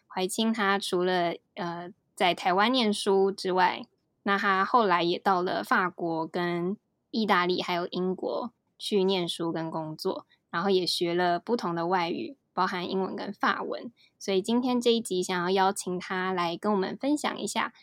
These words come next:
他自己在语言学习这条路上有什么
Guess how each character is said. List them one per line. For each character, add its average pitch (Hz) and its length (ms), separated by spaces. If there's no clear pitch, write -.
他 190 200
自 220 160
己 190 160
在 185 320
语 - 100
言 180 220
学 196 200
习 180 220
这 - 140
条 170 240
路 202 200
上 190 320
有 170 140
什 175 140
么 175 440